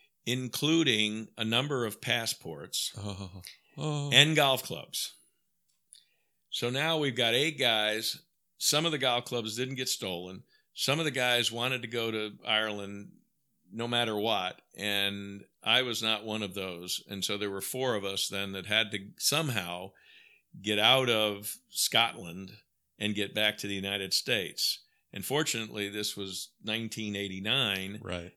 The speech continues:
Speaker 1: And it didn't, the, the, the, uh, security wasn't nearly as tight. We, I don't know if we'd ever g-, have been able to get out of there, uh,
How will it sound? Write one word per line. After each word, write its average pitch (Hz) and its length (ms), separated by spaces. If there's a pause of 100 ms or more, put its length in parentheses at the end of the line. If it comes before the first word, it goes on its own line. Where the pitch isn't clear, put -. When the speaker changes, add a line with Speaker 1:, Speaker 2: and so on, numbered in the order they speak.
Speaker 1:
And 101 680 (460)
it 101 180
didn't, 110 380 (140)
the, 104 160
the, 101 320 (200)
the, 92 520
uh, - 320 (340)
security 127 600
wasn't 107 340
nearly 117 460
as 95 160
tight. 95 400
We, 104 120
I 107 100
don't 135 180
know 120 140
if 107 100
we'd 101 140
ever 123 240
g-, 98 200
have 101 300
been 104 120
able 101 240
to 98 60
get 98 160
out 110 200
of 98 100
there, 90 320 (380)
uh, 98 240